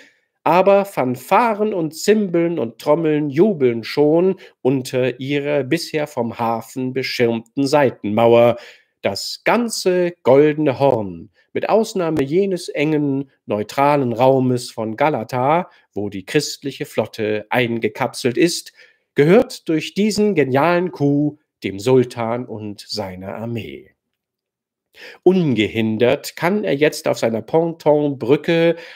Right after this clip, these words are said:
seine Truppen gegen die schwächere Mauer heranführen. Damit ist die schwache Flanke bedroht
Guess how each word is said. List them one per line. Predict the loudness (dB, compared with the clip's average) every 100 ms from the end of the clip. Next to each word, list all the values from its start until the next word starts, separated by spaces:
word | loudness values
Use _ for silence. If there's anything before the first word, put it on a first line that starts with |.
| -12
seine | 0 0 2
Truppen | 2 4 6 4
gegen | 6 4 4 0
die | -4
schwächere | -6 -4 -4 -4 -2 -2
Mauer | 0 0 -2 -4 -10 _ _
heranführen. | -12 -10 -12 -14 -16 -16 -16 -20 -20 _ _ _ _ _ _ _ -6
Damit | -2 0 -2 -6 -18 -10
ist | -10 -8
die | -8
schwache | -2 -2 0 -2
Flanke | 2 2 2 0 -2
bedroht | -2 2 6 8 6 2